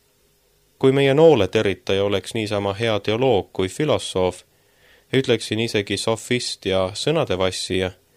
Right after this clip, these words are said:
siis ei oleks ta uppunud kooli tarkusesse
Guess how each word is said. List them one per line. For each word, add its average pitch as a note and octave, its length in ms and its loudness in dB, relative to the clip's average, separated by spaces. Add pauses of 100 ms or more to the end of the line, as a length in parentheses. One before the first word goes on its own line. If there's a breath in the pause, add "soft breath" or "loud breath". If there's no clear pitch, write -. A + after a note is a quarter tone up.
(540 soft breath)
siis E3+ 240 -2
ei E3 60 2
oleks D3+ 300 0
ta - 160 0
uppunud G2 600 -2
kooli B2 280 2
tarkusesse G2+ 920 -2